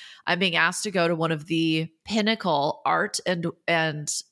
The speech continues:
blockchain events in the world to partner with one of the biggest influencers, one of the biggest asset holders,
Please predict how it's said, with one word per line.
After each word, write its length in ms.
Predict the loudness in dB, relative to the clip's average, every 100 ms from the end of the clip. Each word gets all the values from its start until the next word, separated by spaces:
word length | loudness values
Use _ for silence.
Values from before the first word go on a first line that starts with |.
| -8
blockchain 640 | 0 0 0 -2 -2 0
events 460 | 0 0 -2 -2 -4 -2
in 160 | 0
the 120 | 0
world 520 | 0 0 2 0 -2 -6 -10 _ _
to 640 | 0 2 4 4 2 0
partner 420 | -2 -4 -2 -2 0
with 480 | 2 2 0 -6 -16 -8
one 240 | -2 -2
of 160 | -2 -2
the 400 | 0 0 0 -4 _ _ -8
biggest 380 | 0 0 0 0
influencers, 720 | -4 -2 -2 -2 -2 -2 -2
one 120 | -2
of 100 | -2
the 100 | -2
biggest 460 | -2 -2 -2 -2 0
asset 480 | 0 0 -2 -2 -2
holders, 760 | -4 -4 -2 -2 -2 -2 -4